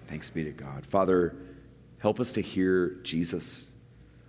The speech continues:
Uh, Lord, I pray that you would help us to, as we listen to, to Jesus, as we listen to this really intense teaching from our Savior, I pray that you would help us to think about our own lives,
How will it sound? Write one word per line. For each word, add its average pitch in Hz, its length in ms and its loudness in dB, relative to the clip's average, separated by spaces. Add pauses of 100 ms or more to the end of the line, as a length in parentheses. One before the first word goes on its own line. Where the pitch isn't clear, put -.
(920)
Uh, 90 60 -2
Lord, 90 200 8
I - 60 8
pray 107 220 6
that 92 240 2
you 104 80 4
would 95 80 4
help 101 180 2
us 107 160 0
to, 87 380 -2 (800)
as 95 160 0
we 98 80 6
listen 117 420 4
to, 92 140 0
to 85 400 -4
Jesus, 104 580 2
as 98 160 0
we 92 140 4
listen 98 520 0 (120)
to - 100 2
this 92 260 0
really 101 640 4
intense 110 600 -2
teaching 90 560 -4
from 82 580 -6
our 85 140 -4
Savior, 95 400 4
I - 20 4
pray 95 200 2
that 87 180 0
you 101 80 2
would 92 100 4
help 92 220 0
us 92 140 -4
to 95 100 -2
think 92 240 -4
about 87 200 -2
our 82 200 -4
own 80 140 -6
lives, 92 440 -10